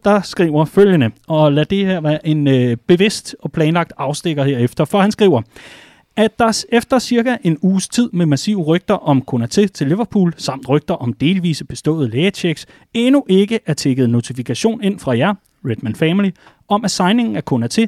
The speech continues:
nu er officiel. Hvilken ro det vil give for vores fremtidige centerforsvar at vide, at sådan en spiller er hentet til klubben. Så altså en birdie om, at vi endnu ikke har fået taget os sammen og fået offentliggjort, øh, Ibrahima Konaté, som altså er R B Leipzigs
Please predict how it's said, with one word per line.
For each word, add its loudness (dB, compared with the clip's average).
nu 0
er 2
officiel. 0
Hvilken 2
ro 2
det -4
vil -6
give -4
for -8
vores -4
fremtidige 0
centerforsvar -4
at -2
vide, 2
at -12
sådan 0
en 2
spiller -6
er -4
hentet -2
til -4
klubben. 0
Så 0
altså -2
en 2
birdie 2
om, 2
at 0
vi 0
endnu 4
ikke 2
har -2
fået 2
taget 0
os -2
sammen -2
og -2
fået 2
offentliggjort, 2
øh, 4
Ibrahima 2
Konaté, 2
som 0
altså 2
er 2
R 2
B 0
Leipzigs -2